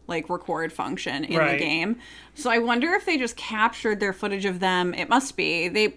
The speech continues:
Speaker 1: I
Speaker 2: Yeah.
Speaker 1: mean, I don't know, or did they use mods? You know, like, how do people do this? Do they
Speaker 2: I'm sure
Speaker 1: just,
Speaker 2: they
Speaker 1: like,
Speaker 2: do both.
Speaker 1: they just,
Speaker 2: I'm
Speaker 1: like,
Speaker 2: sure
Speaker 1: they're like,
Speaker 2: people do
Speaker 1: "Yeah,
Speaker 2: both.
Speaker 1: they had to kiss
Speaker 2: People
Speaker 1: when they
Speaker 2: use
Speaker 1: went to
Speaker 2: mods,
Speaker 1: kiss,"
Speaker 2: and
Speaker 1: and
Speaker 2: people
Speaker 1: yeah.
Speaker 2: also probably just capture the footage in game. 'Cause that's what I was saying, like, RuneScape music videos, which I have two of them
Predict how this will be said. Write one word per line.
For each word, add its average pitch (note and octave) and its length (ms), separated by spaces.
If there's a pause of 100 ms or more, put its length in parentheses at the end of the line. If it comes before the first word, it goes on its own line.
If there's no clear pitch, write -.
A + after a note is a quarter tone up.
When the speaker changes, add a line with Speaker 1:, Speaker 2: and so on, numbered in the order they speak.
(160)
Speaker 1:
I A3 60
Speaker 2:
Yeah. - 100
Speaker 1:
mean, A#3+ 160
I C4 80
don't C4+ 80
know, C4 100
or B3 140
did A3+ 140
they B3 100
use G3 180
mods? F#3 580
You G#3+ 120
know, F#3 180
like, F3+ 220
how A3+ 120
do A#3 80
people A3 340
do F#3 200
this? D3+ 340
Do G#3+ 140
they G#3 80
Speaker 2:
I'm G3+ 80
sure C4+ 120
Speaker 1:
just, B3 100
Speaker 2:
they A3+ 40
Speaker 1:
like, G#3 140
Speaker 2:
do D3+ 60
both. C#3+ 360 (140)
Speaker 1:
they G#3+ 140
just, G#3 180
Speaker 2:
I'm G#3 60
Speaker 1:
like, F#3+ 80
Speaker 2:
sure A3+ 140
Speaker 1:
they're G3 60
like, G#3+ 60
Speaker 2:
people F#3+ 140
do - 80
Speaker 1:
"Yeah, A#3+ 320
Speaker 2:
both. G3 100
Speaker 1:
they G#3+ 100
had A3 200
to G3+ 40
kiss A3 180
Speaker 2:
People G#3 160
Speaker 1:
when G3+ 80
they G3 40
Speaker 2:
use F#3 100
Speaker 1:
went F3 120
to D#3+ 80
Speaker 2:
mods, D#3 240
Speaker 1:
kiss," E3+ 80
Speaker 2:
and D#3+ 120
Speaker 1:
and F3 60
Speaker 2:
people D#3+ 200
Speaker 1:
yeah. D3+ 100
Speaker 2:
also D3 340
probably C#3+ 460
just C3+ 180
capture C3+ 320
the C#3 60
footage C3+ 320
in C#3 140
game. C#3 180 (320)
'Cause G3 100
that's G3 160
what F#3 80
I F3+ 120
was E3+ 220
saying, E3 240
like, D#3 200
RuneScape F3 520
music D3 280
videos, C3+ 400
which D3 180
I C#3 80
have C#3 400
two F3 260
of C#3 180
them C3 340